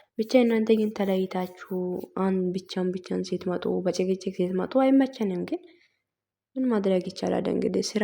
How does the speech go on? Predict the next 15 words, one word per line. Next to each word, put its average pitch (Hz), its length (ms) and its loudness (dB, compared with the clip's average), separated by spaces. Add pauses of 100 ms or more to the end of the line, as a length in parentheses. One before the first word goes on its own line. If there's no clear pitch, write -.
መሰራት 202 380 -2
ስላለባችሁ 220 800 -2
ሂዱበት 320 440 6
የኛ 208 280 4
ጀግኖች። 196 500 0
እና 208 160 0 (1800)
አንዳንድ 233 360 4
ሰዎች 208 300 2
ደግሞ 202 300 -2
ማለት 180 320 -2
ነው 185 160 -6 (840)
እየጠጣችሁ 190 720 2
ምንም 180 240 0
ማድረግ 180 320 -2
አይቻልም። - 460 -2